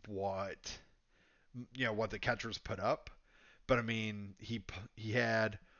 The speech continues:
four hundred and sixteen at bats last year. Pujols had just over three hundred. Um, Contreras had twenty-two home runs. Pujols had twenty-four. Contreras hit two forty-three. Pujols hit two seventy.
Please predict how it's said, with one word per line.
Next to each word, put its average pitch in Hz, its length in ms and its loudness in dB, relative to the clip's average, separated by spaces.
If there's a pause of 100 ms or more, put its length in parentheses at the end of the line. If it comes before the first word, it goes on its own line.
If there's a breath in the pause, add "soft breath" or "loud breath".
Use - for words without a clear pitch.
(200 soft breath)
four 127 300 0
hundred 131 420 6
and 110 200 -10
sixteen - 500 0
at 104 100 -4
bats 113 240 4
last 113 340 -2
year. 101 400 -4 (240)
Pujols 104 400 -2
had 104 400 2
just 107 220 -4
over 92 220 -4
three 98 300 -8
hundred. 104 540 0 (760 soft breath)
Um, 90 540 0 (220)
Contreras 113 360 0
had 110 140 -2
twenty-two 120 380 0
home 113 220 -2
runs. 110 360 -2
Pujols 101 320 -4
had 95 140 -6
twenty-four. 131 840 0 (420 soft breath)
Contreras 107 380 0
hit 113 120 -6
two 107 160 -4
forty-three. 101 680 -4
Pujols 92 380 -6
hit - 140 -8
two 98 160 -10
seventy. 98 800 -4